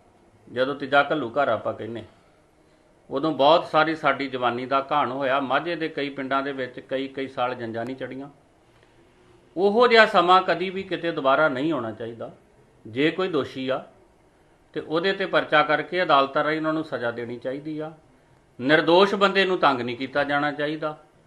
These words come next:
ਜੇ ਕੋਈ ਆਪਣੀ ਜ਼ਿੰਦਗੀ ਤੋਂ ਪਲਟ ਚੁੱਕਾ ਵਾ, ਬਦਲ ਚੁੱਕਾ ਵਾ, ਤੇ ਕੋਈ ਸਚਿਆਰ ਤੇ ਚੰਗਾ ਜੀਵਨ ਜੀ ਰਿਹਾ, ਉਹਨੂੰ ਦੁਬਾਰਾ ਤੰਗ ਨਹੀਂ ਕਰਨਾ ਚਾਹੀਦਾ। ਔਰ ਡੈਮੋਕ੍ਰੇਸੀ ਆ, ਕਾਨੂੰਨ ਦਾ ਰਾਜ ਵੀ ਆ,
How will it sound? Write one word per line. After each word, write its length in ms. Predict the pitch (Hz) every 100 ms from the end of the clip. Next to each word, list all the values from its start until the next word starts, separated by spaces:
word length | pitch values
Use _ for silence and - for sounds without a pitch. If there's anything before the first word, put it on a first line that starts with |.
| _ - - - 117
ਜੇ 240 | 143 196
ਕੋਈ 260 | 202 214 214
ਆਪਣੀ 340 | 190 196 202
ਜ਼ਿੰਦਗੀ 400 | 165 165 170 185
ਤੋਂ 180 | 185 185
ਪਲਟ 280 | 170 143 151
ਚੁੱਕਾ 340 | 160 160 180
ਵਾ, 140 | 175 175
ਬਦਲ 340 | 120 123 139
ਚੁੱਕਾ 360 | 143 156 175 165
ਵਾ, 320 | 139 123 - _ _ -
ਤੇ 100 | 151
ਕੋਈ 220 | 151 170
ਸਚਿਆਰ 480 | 165 156 151 151 156
ਤੇ 120 | 170
ਚੰਗਾ 300 | 160 147 156
ਜੀਵਨ 320 | 151 151 156
ਜੀ 200 | 143 143
ਰਿਹਾ, 260 | 143 143 131 _ _ _ _
ਉਹਨੂੰ 260 | 160 208 214
ਦੁਬਾਰਾ 300 | 190 170 170
ਤੰਗ 260 | 170 139 127
ਨਹੀਂ 160 | 135
ਕਰਨਾ 300 | 143 143 147
ਚਾਹੀਦਾ। 540 | 143 147 156 156 156 _ _ _ _ _ 147
ਔਰ 500 | 165 190 214 220 220 - _ _ _ _ -
ਡੈਮੋਕ੍ਰੇਸੀ 840 | 113 156 175 190 180 156 - 123
ਆ, 80 | 95 - _ _ _ _ _ _ _ -
ਕਾਨੂੰਨ 340 | 151 160 165
ਦਾ 160 | 170 175
ਰਾਜ 240 | 165 165
ਵੀ 160 | 170
ਆ, 120 | 165